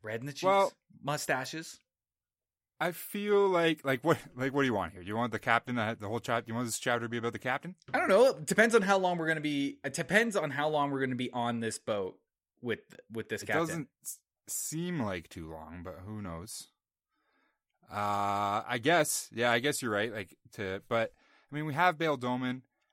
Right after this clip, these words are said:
Speaker 2: I'm fine with it, but i-, if he's a-, yeah, if he's around for a long time and they're just like, "He's captain."
Speaker 1: <laughs> What if
Speaker 2: There's
Speaker 1: they're
Speaker 2: nothing else to him.
Speaker 1: they're on their way, uh, they're on their way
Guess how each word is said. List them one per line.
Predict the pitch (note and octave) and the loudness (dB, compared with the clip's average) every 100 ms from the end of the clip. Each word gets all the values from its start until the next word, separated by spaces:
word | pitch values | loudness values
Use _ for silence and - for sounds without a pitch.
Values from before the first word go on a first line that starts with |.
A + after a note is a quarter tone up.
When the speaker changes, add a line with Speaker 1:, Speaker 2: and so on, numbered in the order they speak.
| - | -4
Speaker 2:
I'm | D3+ F3 | -2 -2
fine | - C3 C3+ | 2 2 2
with | C3 B2+ | -2 -2
it, | C3 - _ _ _ _ _ _ _ _ _ _ G#2 | -2 -6 _ _ _ _ _ _ _ _ _ _ -8
but | G#2+ G#2+ G#2+ - _ _ - | -4 -2 -4 -10 _ _ -16
i-, | G#2+ - | -16 -10
if | A#2 | -10
he's | C3 B2 | -8 -8
a-, | C3 | -4
yeah, | D#3+ A2+ | 0 0
if | F2+ | 0
he's | D#3 D#3 | -2 -2
around | G2+ G2+ A#2 A#2 | 0 0 -2 -2
for | G2 | -6
a | F2+ | -6
long | F#2+ F#2 | -4 -6
time | - G2+ F#2 E2+ | -6 -6 -6 -6
and | F2+ | -10
they're | |
just | F2 F#2 | -10 -10
like, | F2 E2 | -10 -12
"He's | - G2 | -12 -10
captain." | - A2 - - | -2 -2 -4 -14
Speaker 1:
<laughs> | - - - - A#2+ | -20 -20 -20 -14 -6
What | E3 C3 D3 | -4 2 2
if | E3+ D#3 | 2 2
Speaker 2:
There's | G3 | 4
Speaker 1:
they're | D#3+ | 4
Speaker 2:
nothing | F#2 G2 | 0 -6
else | F#2 F2+ - | -6 -8 -8
to | G2 | -10
him. | D#2+ D#2 - - | -10 -14 -20 0
Speaker 1:
they're | D3+ D3 | 4 6
on | D3 | 6
their | D3+ D3 | 4 4
way, | C3 A2 A2+ B2+ _ - | 4 4 2 -4 _ 0
uh, | C3+ C3 A#2+ A#2 - | 2 4 2 0 0
they're | B2+ A#2 | 0 0
on | A#2+ | -2
their | B2+ B2 | -2 -2
way | G#2+ G#2+ A2+ | -2 -2 -6